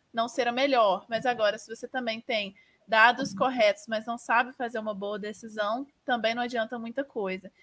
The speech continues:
Então, é você unir ali o útil ao agradável e conseguir tirar soluções que realmente resolvam os problemas que existem ali no seu ecossistema.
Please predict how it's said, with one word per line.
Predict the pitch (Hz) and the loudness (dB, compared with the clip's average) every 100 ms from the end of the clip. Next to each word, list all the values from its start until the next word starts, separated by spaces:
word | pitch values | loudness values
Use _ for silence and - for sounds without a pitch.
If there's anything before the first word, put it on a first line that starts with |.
| _ | _
Então, | - 226 | 0 2
é | |
você | 220 226 - 240 | 2 -2 0 2
unir | 254 220 233 | 2 -2 -2
ali | 240 226 | 0 -2
o | 240 220 | -6 -6
útil | 226 - | -8 -2
ao | 226 220 | 2 2
agradável | 220 220 226 196 190 220 214 | 2 2 2 4 2 2 -4
e | |
conseguir | - 220 - 220 208 | -8 -12 -14 -12 -10
tirar | 175 214 196 | -6 -2 -2
soluções | - 214 226 - 202 214 | -4 -12 -12 -10 -10 -10
que | - | -12
realmente | 220 220 220 214 - | -8 -8 -6 -10 -10
resolvam | 226 240 233 214 220 226 214 | -6 -6 -4 -6 -6 -6 -8
os | 214 | -10
problemas | - 226 196 196 202 208 | -8 -6 -4 -4 -4 -8
que | - | -6
existem | 226 202 202 - 214 220 | -6 -6 -12 -12 -12 -10
ali | 214 202 | -10 -12
no | 202 | -14
seu | - 202 | -8 -4
ecossistema. | 202 - - 254 - 170 170 | -4 -4 -14 -16 -14 -14 -14